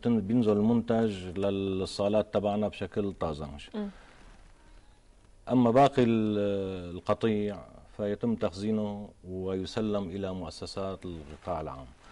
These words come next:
Speaker 1: طبعًا تسليمه لمؤسسات القطاع العام، آه، يعني للعاملين بمؤسسات القطاع العام، بالتالي كمان تخفيض الضغط عن الأسواق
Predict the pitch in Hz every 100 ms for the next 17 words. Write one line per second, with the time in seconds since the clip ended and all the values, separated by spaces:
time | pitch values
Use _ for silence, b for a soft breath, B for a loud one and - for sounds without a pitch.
0 | B B 113 98 101 90 95 113 110 104
1 | 98 90 - - 110 101 87 101 107 98
2 | 92 98 101 101 95 92 90 90 87 87
3 | 90 90 90 87 85 87 82 87 92 92
4 | 95 90 87 82 92 - 90 - - 87
5 | 85 87 90 82 - 104 101 98 - 98
6 | 113 110 95 - 110 107 92 87 85 110
7 | 104 - 82 87 - - 78